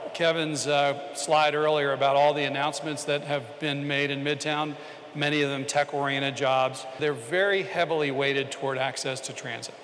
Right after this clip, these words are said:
What we're doing here at Colony Square, the reason that we acquired Colony Square, that decision was heavily influenced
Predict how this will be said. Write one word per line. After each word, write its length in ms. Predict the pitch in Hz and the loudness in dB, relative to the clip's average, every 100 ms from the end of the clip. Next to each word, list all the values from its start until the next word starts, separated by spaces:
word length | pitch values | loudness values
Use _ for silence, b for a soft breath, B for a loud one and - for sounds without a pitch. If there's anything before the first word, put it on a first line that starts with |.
| - - - - - | -18 -20 -20 -20 -6
What 140 | 175 | -2
we're 180 | 160 185 | 2 4
doing 280 | 196 196 185 | 4 4 2
here 200 | 170 175 | 2 4
at 200 | 170 170 | 4 2
Colony 340 | 165 156 160 | 2 4 2
Square, 440 | 151 - 156 165 185 | 0 0 2 2 2
the 100 | 143 | 0
reason 320 | 143 156 147 | 0 -2 0
that 120 | 165 | 0
we 140 | 147 147 | 2 0
acquired 420 | 143 151 160 170 | 4 4 4 2
Colony 280 | 165 170 170 | 0 0 -2
Square, 440 | - 175 185 185 B B | -2 0 2 0 B B
that 180 | 175 | 2
decision 540 | 185 156 175 160 151 147 | 2 -2 0 0 0 -4
was 220 | 135 127 | -4 -4
heavily 600 | 151 165 156 156 151 147 - - | 0 0 0 0 -2 -4 -10 -6
influenced 680 | 190 208 143 123 - - | -6 -4 -4 -4 -4 -6